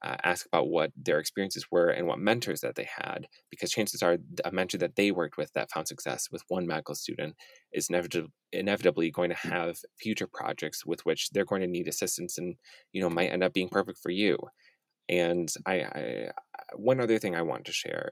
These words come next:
is that I came into medical school with next to no research experience. I was really forthcoming with this information, uh, to the research mentors that I identified,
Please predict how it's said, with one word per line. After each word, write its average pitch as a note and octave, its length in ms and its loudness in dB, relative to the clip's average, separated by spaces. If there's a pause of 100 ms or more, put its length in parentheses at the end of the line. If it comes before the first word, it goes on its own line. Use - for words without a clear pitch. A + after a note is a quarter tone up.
is - 100 -6
that D#2 300 0
I A#2 160 4
came G#2+ 220 2
into E2+ 240 6 (100)
medical - 320 -2
school C2+ 320 0
with - 160 -4 (100)
next - 360 -6
to - 200 -6
no D2+ 180 -4
research C#2+ 420 -6
experience. - 580 -6 (520)
I F2+ 280 0
was F2+ 320 2
really F#2 240 2
forthcoming - 760 0
with A#2+ 140 -2
this A#2+ 180 2
information, B2 720 -2 (100)
uh, - 180 -4 (160)
to F2 300 2
the F2 80 -4
research E2 400 -4
mentors D#2+ 320 -6
that - 200 -4
I E2 160 -6
identified, E2 680 -2